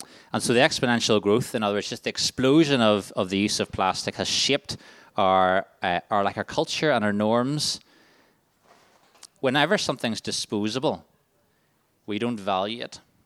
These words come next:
And so that changes how we think about things. If something is, uh,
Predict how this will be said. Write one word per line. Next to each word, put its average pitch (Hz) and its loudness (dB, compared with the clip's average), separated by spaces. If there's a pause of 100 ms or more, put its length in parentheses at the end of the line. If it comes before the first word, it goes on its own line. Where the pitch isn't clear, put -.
And 104 -12
so - -4
that 143 -4
changes 113 -4
how 107 -2
we 98 0
think 95 -6
about 95 -4
things. 123 -10
If - -10
something 131 -2
is, 98 -2 (380)
uh, 90 -2